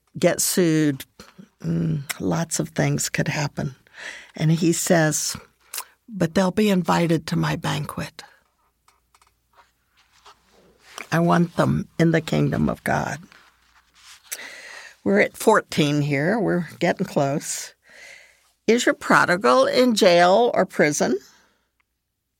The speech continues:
Uh, mine has been in jail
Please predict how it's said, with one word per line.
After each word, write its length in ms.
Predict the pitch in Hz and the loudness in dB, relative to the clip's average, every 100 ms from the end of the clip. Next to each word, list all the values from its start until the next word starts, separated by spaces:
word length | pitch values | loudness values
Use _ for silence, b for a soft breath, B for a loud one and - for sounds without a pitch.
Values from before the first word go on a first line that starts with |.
| _ _ _ B B B - | _ _ _ B B B -6
Uh, 100 | 170 | -2
mine 400 | 165 165 175 208 | 2 2 2 2
has 380 | 190 180 160 - | 0 0 0 0
been 240 | 170 156 | 2 2
in 140 | 151 | 0
jail 520 | 147 143 139 160 262 | 0 -2 0 -2 -2